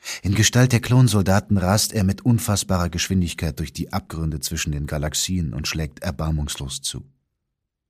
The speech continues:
Meine Stadt liegt in Schutt und Asche. Mein Volk ist tot. Die Letzten kriechen durch die Tunnel und versammeln sich,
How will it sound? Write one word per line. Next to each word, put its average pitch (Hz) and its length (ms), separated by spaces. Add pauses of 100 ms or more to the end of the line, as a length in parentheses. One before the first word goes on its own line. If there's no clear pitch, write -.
(340)
Meine 82 240
Stadt 95 320
liegt 85 220
in 78 80
Schutt - 260
und 76 160
Asche. - 300 (920)
Mein 80 160
Volk 85 240
ist - 160
tot. - 320 (960)
Die 95 80
Letzten 101 420
kriechen 95 380
durch 87 160
die 85 120
Tunnel 101 280
und 76 160
versammeln 85 400
sich, 76 260